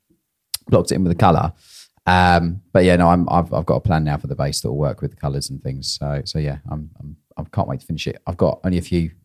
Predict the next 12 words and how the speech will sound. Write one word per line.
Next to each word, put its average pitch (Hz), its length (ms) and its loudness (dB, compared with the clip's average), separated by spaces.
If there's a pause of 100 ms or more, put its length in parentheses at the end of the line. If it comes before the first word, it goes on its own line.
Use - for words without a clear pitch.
(160)
I've 110 100 2
got 110 100 4
this 107 160 -2
weekend, 90 420 0
I 87 40 -12
think, 71 200 -8
coming 80 180 -4
up 67 160 -4
to - 60 -20
finish 67 300 -10
it. - 140 -12
So, 76 340 -4